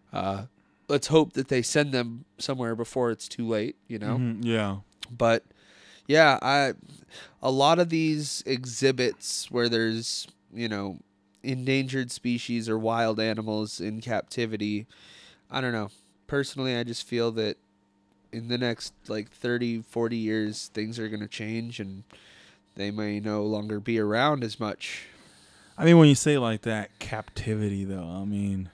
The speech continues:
Speaker 1: Right. Yeah. It's all, it, yeah. But that's, I mean
Speaker 2: But, I mean, these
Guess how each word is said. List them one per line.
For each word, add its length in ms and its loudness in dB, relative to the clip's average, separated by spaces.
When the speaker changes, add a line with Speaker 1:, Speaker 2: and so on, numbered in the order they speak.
Speaker 1:
Right. 300 6
Yeah. 240 8
It's 220 6
all, 240 10
it, 500 12
yeah. 300 10
But 280 4
that's, 300 4
I 80 6
mean 140 6
Speaker 2:
But, 100 12
I 60 10
mean, 300 8
these 220 4